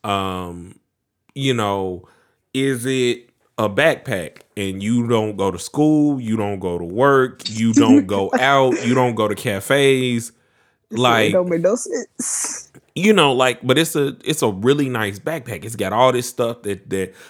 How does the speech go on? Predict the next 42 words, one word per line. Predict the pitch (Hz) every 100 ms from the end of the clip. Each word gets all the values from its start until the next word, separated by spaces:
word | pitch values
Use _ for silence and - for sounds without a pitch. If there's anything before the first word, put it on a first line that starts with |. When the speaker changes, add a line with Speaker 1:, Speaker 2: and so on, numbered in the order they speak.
| -
Speaker 1:
like, | 98 92
you | 107
can | 85
carry | - 131 131
your | 120 117
Switch | - 120 101 -
in | 90
it. | 85
You | 95
can | 98 104
put | 120 117
your | 110 107
controllers. | 104 - 113 107 92 85 85
You | 98
can | 104 98
put, | 123 117 107 - _ - _
you | - 120
know, | 113 104 95 95 110
your | 107
manga. | 107 113 117 104 98
It's | 92 101 110
got | 107 98
all | 107 123
these | 123 113
different | 113 113 104
compartments. | 98 127 113 85 92
Like, | 98 85 - _ -
are, | 95 104 -
like, | 104 95 - _ _ _ _ _ _ -
i-, | 123
is | 135 117
the | 104
time | - 170 180
to | 147
buy | 131 131 117
it | 98
when | 117 113
you're | 110
not | 101 107 113 95
doing | 104 101 95
something | - 95 92 90
active? | 78 _ -